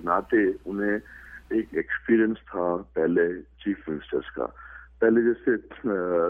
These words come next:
قائم علی شاہ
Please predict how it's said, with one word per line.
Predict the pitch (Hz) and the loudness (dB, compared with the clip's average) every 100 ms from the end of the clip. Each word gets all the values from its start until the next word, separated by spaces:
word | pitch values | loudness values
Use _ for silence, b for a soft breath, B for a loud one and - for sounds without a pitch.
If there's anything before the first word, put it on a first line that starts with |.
| 90 87 90 - - - - 80 73 - - - 98 85 71 73 | 0 -2 -4 -6 -8 -10 -6 -4 -6 -12 -20 -14 -10 -4 -2 -2
قائم | - 98 107 | 0 2 2
علی | 113 113 | 2 0
شاہ | 117 104 | 0 0